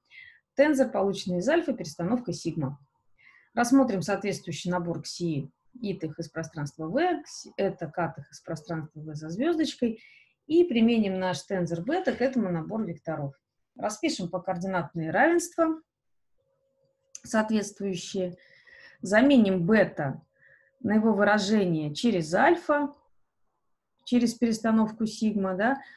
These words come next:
у нас будет альфа внизу индекса йод сигма один и так далее, йод сигма П. И теперь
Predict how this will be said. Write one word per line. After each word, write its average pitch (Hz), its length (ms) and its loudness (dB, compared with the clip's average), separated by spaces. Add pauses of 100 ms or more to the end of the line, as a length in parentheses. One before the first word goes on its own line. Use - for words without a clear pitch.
(140)
у 190 60 -2
нас 185 160 2
будет 180 400 -2
альфа 190 400 2
внизу 190 400 -2
индекса 175 520 -2
йод 175 260 -2
сигма 165 380 -2
один 165 220 -2
и 156 40 -4
так 165 120 -6
далее, 160 260 -2
йод 160 160 -4
сигма 143 460 -6
П. 285 300 0 (1300)
И 302 240 6
теперь 240 640 0